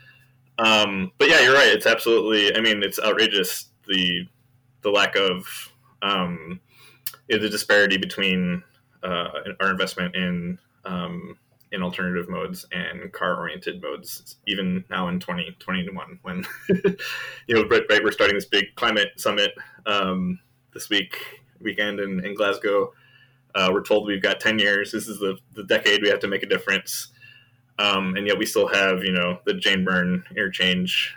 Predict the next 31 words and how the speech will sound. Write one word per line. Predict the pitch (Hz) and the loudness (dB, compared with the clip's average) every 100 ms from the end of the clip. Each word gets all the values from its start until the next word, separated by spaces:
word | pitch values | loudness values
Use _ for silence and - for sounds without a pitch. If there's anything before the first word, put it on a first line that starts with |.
| - | -6
um, | 92 87 | -2 -2
going | 90 92 | -2 -2
on | 90 87 | 0 -2
for | 90 | -2
another | 90 87 | -2 -2
f-, | 92 - _ | -4 -8 _
four | - 110 95 | -6 0 2
years | 98 92 82 - | 2 2 0 -4
until | 92 92 95 | -4 0 0
we're | 95 | 0
done | 92 127 90 - - - - - | 0 0 -2 -6 -18 -20 -18 -20
<laughs> | - 180 - 180 | -4 -2 0 2
building | 131 123 110 | 4 2 2
that | 117 110 - - _ - _ | 2 0 -4 -20 _ -20 _
three | 135 | -2
quarter | 120 113 | 2 2
of | 110 | 2
a | |
billion | 110 107 101 | 2 2 4
dollar | 104 104 98 92 | 4 6 4 2
<laughs> | - | 0
boondoggle. | - - 202 180 139 127 113 110 101 - - - - - - _ | 2 4 4 4 4 4 4 2 0 -4 -16 -20 -20 -20 -20 _
Um, | 127 131 131 151 | 2 4 4 4
and | 165 | 6
there's, | 180 - | 6 4
there | 131 156 | 4 6
are | 160 | 6
similar, | - 165 165 147 139 | 6 6 6 8 6
you | 127 | 6
know, | 123 117 - | 4 4 0
highway, | 139 131 131 123 123 113 | 2 6 6 8 6 2